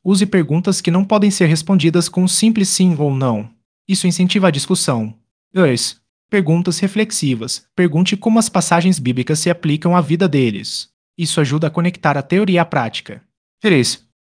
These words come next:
Perguntas desafiadoras. Questione as crenças do grupo de maneira respeitosa.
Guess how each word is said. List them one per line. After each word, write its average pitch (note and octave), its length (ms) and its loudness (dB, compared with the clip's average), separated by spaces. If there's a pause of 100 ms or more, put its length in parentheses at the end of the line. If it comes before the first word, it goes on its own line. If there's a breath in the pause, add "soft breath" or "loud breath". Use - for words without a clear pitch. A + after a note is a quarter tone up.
Perguntas F3+ 460 2
desafiadoras. D#3+ 840 0 (120)
Questione G3 480 2
as F3+ 140 2
crenças F#3+ 380 2
do D#3 100 0
grupo F3+ 260 0
de F3 120 2
maneira D#3 320 2
respeitosa. D3+ 760 -2